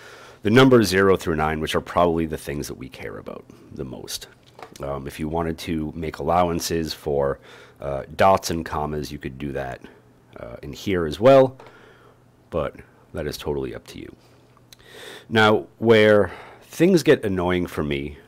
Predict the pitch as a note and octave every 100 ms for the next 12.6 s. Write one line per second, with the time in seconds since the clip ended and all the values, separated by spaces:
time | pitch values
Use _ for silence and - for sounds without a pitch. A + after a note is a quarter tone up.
0 | _ _ - E2+ D2 - - - - B2
1 | A2 - B1 B1 - - _ - - -
2 | - - - G#2+ F#2+ F#2 F2+ E2 D#2+ G#2+
3 | - - F#3+ - - G#2 - E2+ D#2 D2
4 | - F2 D#2+ D2+ G#2+ F#2 E2+ E2+ E2 E2
5 | D#2 C#2 C2 B1+ A#1+ A#1 A#1+ - - _
6 | _ _ _ _ _ _ - - G2 F2+
7 | E2 D2+ - - - - - A2+ - -
8 | - A#3+ B3+ C4 - - - A#3 A#3+ -
9 | - - _ _ _ _ _ _ _ _
10 | - G2+ F#2+ - _ _ _ _ _ -
11 | - F#3+ G3 - - F4 - E4+ F4 F4+
12 | E4 - D#4+ - E4+ B3+